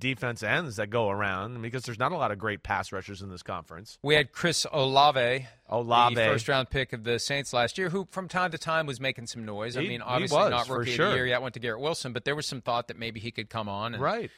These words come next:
Speaker 2: get some votes.
Speaker 1: He got a thousand, he had a thousand
Speaker 2: Yeah.
Speaker 1: yards. I mean, he had a good year, right? I mean, he really is. He, he's got some legit game-breaking speed.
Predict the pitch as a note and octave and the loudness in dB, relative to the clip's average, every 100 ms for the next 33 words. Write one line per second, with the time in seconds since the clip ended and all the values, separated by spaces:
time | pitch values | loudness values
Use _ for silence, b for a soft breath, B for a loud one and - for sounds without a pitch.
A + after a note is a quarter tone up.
0 | _ A#2+ - A2+ G#2 G#2+ G#3+ A3+ D#3 F#3 | _ -6 -4 -4 -2 0 0 2 2 2
1 | D#3+ D#3 G#3 - C#3+ D#3 C#3+ A2+ G2 C3 | 0 -4 -6 0 2 2 -2 -4 0 2
2 | G3+ F3 D3 C#3 C3 F3 A2+ C#3+ B2+ G#2+ | 0 -2 -8 -6 -6 -6 -4 -4 -4 -4
3 | C#3 F#3+ C#3+ D#3 D#3+ C#3+ C#3 E3+ F3 D3+ | -2 -2 0 0 -2 -4 -4 -4 -2 -2
4 | C#3+ F3+ A#2 C#3 - A#2+ C3 B2 C#3+ - | -2 -4 -6 -8 -12 -12 -8 -2 -2 -4
5 | A2+ G2+ F#2+ G2+ G#2 F#2 E3 G#2 B2 C#3 | -8 -8 -8 -6 -4 -2 -4 -2 -4 -2
6 | C3 C3 B2 A2+ - C3 B2+ E3+ | -2 -4 -4 -8 -8 -4 -4 -4